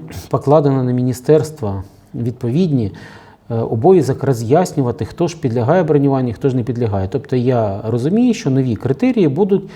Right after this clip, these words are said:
не такі однозначні, як були. Для того, щоб все ж таки повернути от, е, ці можливість корупційних схем. Тому що навіщо роз'яснювати міністерствам, коли все повинно бути максимально прозоро і зрозуміло,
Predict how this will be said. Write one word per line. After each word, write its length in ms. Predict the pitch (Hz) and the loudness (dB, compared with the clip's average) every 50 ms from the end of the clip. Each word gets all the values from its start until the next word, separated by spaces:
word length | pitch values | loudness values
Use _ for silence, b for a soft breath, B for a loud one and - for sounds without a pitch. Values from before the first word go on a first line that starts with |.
| B B B B B | B B B B B
не 140 | - 131 143 | 0 0 0
такі 360 | 139 - 139 139 - 170 165 | 2 0 -2 -2 0 2 2
однозначні, 680 | 156 127 131 127 117 113 127 131 123 117 - - 117 110 | 2 4 2 0 0 0 0 0 -2 -2 -4 -6 -4 -4
як 180 | 110 107 - - | -4 -4 -4 -4
були. 380 | 113 113 123 110 95 87 80 82 - - - - _ B B B B B B B B B B B B - | -4 -2 -2 -2 -2 -4 -8 -10 -14 -20 -20 -20 _ B B B B B B B B B B B B -2
Для 120 | 120 120 | -2 2
того, 260 | 113 156 165 160 139 | 2 4 4 4 4
щоб 260 | - - - 156 151 - - - - - - - - | 2 0 -2 -2 -2 -4 -8 -16 -20 -20 -20 -10 -2
все 140 | - 165 | -2 -2
ж 100 | 160 160 | -2 -2
таки 200 | - - - 123 | -6 -8 -8 -6
повернути 680 | - - 120 113 117 113 113 131 151 170 156 160 - 120 | -4 -2 -2 0 0 0 2 2 0 0 0 -2 -2 -2
от, 400 | 107 107 113 110 - - - - | 0 0 -2 -2 -4 -10 -12 -6
е, 260 | 120 117 110 107 107 104 | -4 -2 0 0 -2 -4
ці 600 | - - - - 131 131 135 135 127 120 113 107 | -6 -10 -8 -2 0 2 2 2 0 0 -2 -2
можливість 560 | 113 117 104 - 123 131 131 120 113 104 - - | -2 -2 -2 -2 0 0 0 0 -2 -4 -6 -6
корупційних 840 | - 120 120 123 - - - - 131 113 101 92 90 85 80 - - - - - | -4 -2 -2 -2 -4 -6 -4 -2 0 0 0 -2 -4 -6 -8 -12 -16 -20 -20 -18
схем. 380 | - - - - - 120 95 82 85 - - B B B B B B B - | -16 -14 -12 -2 0 0 0 0 -4 -8 -12 B B B B B B B -4
Тому 120 | 117 113 | -4 -4
що 140 | 107 - 127 | -2 0 0
навіщо 520 | 127 135 143 156 147 - 139 123 131 123 | 2 2 2 2 0 0 -2 -2 -2 -2
роз'яснювати 640 | 123 123 117 123 135 127 113 - 127 113 110 - 117 | -2 -2 0 2 0 0 0 -2 -4 -4 -2 -2 -2
міністерствам, 600 | 117 123 127 123 - - 214 214 214 - 127 117 | 0 0 -2 0 0 0 0 0 0 -2 -4 -4
коли 340 | - - 120 135 139 127 127 | -2 -2 0 2 2 2 0
все 220 | 117 - - 165 | -2 -2 -4 -4
повинно 360 | 156 - 123 120 131 120 120 107 | -4 -4 -4 -2 -2 0 0 -2
бути 220 | 120 127 - 117 | -2 -2 -2 -2
максимально 500 | 113 110 101 - 117 117 120 123 120 110 | -4 -4 -4 -4 -2 -2 0 0 -2 0
прозоро 380 | - 131 123 120 151 160 147 123 | 0 0 2 2 4 4 4 2
і 20 | |
зрозуміло, 600 | 107 117 107 107 113 120 127 135 139 135 120 | 2 0 -4 -2 -2 0 0 2 2 2 0